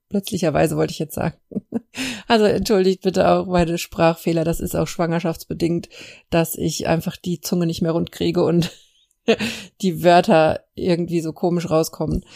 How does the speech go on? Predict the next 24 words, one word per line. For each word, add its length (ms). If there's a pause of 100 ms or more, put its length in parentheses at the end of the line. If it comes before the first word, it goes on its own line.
(380)
Ähm, 460 (1300)
ich 220
hab 220 (160)
dann 540 (120)
gemerkt, 420
als 160
ich 100
ein 80
paar 240
Tage 340
mal 440 (1080)
so 200
den 240
Hahn 200
zugedreht 520
hab, 160
nicht 220
geweint 400
hab, 120
nicht 160
ins 140
Gefühl 280
gegangen 380
bin, 240